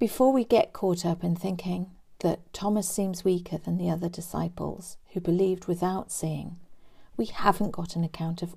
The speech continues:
all the conversations, of all the experiences that made them less incredulous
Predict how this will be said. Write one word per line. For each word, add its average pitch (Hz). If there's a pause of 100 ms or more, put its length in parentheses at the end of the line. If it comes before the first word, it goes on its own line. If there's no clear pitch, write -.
all 185
the 180
conversations, 165
of - (120)
all 247
the 208
experiences 175 (400)
that 190
made 185
them 156 (360)
less 185
incredulous 175